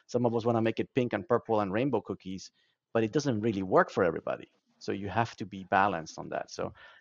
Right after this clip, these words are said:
I think it was a really good interview, and, and I'm really glad that, that we were able to get him and, and talk to him about it. So hopefully that'll provide some, some reassurance for everybody out there that Epicor does care about us.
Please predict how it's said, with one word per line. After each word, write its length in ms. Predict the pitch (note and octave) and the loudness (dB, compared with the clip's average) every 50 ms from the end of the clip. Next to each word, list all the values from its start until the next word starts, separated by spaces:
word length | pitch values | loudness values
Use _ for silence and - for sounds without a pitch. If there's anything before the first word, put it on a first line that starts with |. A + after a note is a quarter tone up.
| _ - | _ -4
I 60 | A2+ | -4
think 120 | C#3 C3 | -2 -2
it 40 | C3 | 0
was 100 | B2+ A2 | -2 -2
a 60 | G#2+ | -2
really 200 | G2 A2 G#2+ G#2+ | -2 -2 -4 -2
good 180 | G2 G#2+ G2 G2+ | -2 -2 -2 -2
interview, 480 | G2 F#2+ F#2+ F2+ F#2+ F#2+ F#2+ F#2+ G2 | -2 -4 -4 -4 -4 -6 -6 -6 -6
and, 240 | G2 F#2+ F#2+ F#2+ F#2+ - | -6 -8 -8 -10 -10 -12
and 80 | - G2+ | -12 -10
I'm 80 | G2+ G2 | -8 -6
really 140 | G2+ F#2+ G2 | -6 -6 -4
glad 180 | G2+ G2 F#2 | -4 -4 -2
that, 200 | F#2 F2+ F#2 F2+ - F#2+ | -4 -6 -8 -8 -10 -8
that 160 | G2 F#2+ F#2 F#2+ | -8 -8 -6 -6
we 60 | F#2+ | -6
were 120 | F#2 F#2 | -6 -6
able 120 | F2+ F2 F2+ | -6 -6 -10
to 100 | - - | -12 -12
get 140 | F2+ F2+ | -10 -10
him 140 | F#2 F2 F2+ F2+ | -8 -10 -12 -14
and, 100 | - - _ _ - | -20 -20 _ _ -12
and 80 | - | -8
talk 180 | - F2 E2+ - | -6 -6 -8 -8
to 60 | - F#2 | -10 -12
him 80 | F#2 | -12
about 220 | F2 E2+ F2+ F2+ F#2+ | -8 -8 -8 -8 -8
it. 60 | F#2 | -10
So 100 | - F#2+ | -10 -6
hopefully 280 | G2+ A2+ - - A2+ G#2+ | -6 -6 -4 -2 -2 0
that'll 120 | G2+ G2 - | 0 0 0
provide 280 | - G2 F#2+ F#2 F#2 | 0 -2 -2 -2 -4
some, 200 | - F#2+ F#2 F2+ - | -6 -10 -12 -12 -14
some 140 | - G2 F#2+ | -12 -12 -10
reassurance 560 | F2+ F#2+ F#2 - - F#2+ F#2 F#2 F#2 - - - _ _ _ _ _ _ _ _ _ _ _ | -8 -8 -8 -8 -8 -8 -8 -8 -10 -12 -16 -20 _ _ _ _ _ _ _ _ _ _ _
for 120 | - A2+ G#2 | -4 -2 -2
everybody 240 | G2 F#2+ F#2 F#2 F2+ | 0 0 -2 0 -2
out 140 | F2+ F2 | -2 -2
there 200 | F#2 F#2 F2+ F#2+ G2 G2 | -4 -6 -8 -8 -8 -6
that 140 | G2 F#2+ - - | -6 -6 -6 -8
Epicor 320 | G2 - G2 - F#2+ F2+ | -10 -10 -8 -8 -6 -6
does 180 | F#2+ F2+ F2+ - | -6 -6 -6 -6
care 160 | - F2 E2+ | -8 -8 -6
about 180 | - D#2 - - | -6 -6 -10 -10
us. 220 | - - - - | -12 -16 -20 -20